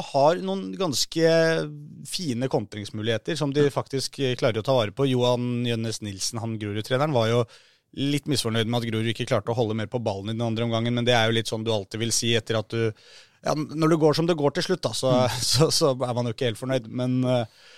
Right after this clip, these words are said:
Speaker 1: skal vi, vi kan jo starte med Elsebutangen da, som får muligheten til å kjøre en, eh, kontring.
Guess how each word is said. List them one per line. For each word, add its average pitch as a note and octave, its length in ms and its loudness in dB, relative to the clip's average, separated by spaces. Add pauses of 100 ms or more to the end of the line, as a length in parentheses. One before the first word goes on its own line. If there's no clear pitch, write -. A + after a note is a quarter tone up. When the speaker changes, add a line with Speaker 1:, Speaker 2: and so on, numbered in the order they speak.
(640)
Speaker 1:
skal - 180 2
vi, E3 140 2
vi F3+ 140 2
kan F3+ 120 4
jo G3+ 80 0
starte D3+ 380 4
med D#3+ 80 -2
Elsebutangen C#3 720 0
da, E3+ 120 6
som D3 140 0
får D3+ 140 0
muligheten A2+ 600 -4
til D3 120 0
å D3 40 0
kjøre B2+ 280 2
en, C#3 120 0
eh, C#3+ 120 -2
kontring. E3 580 -2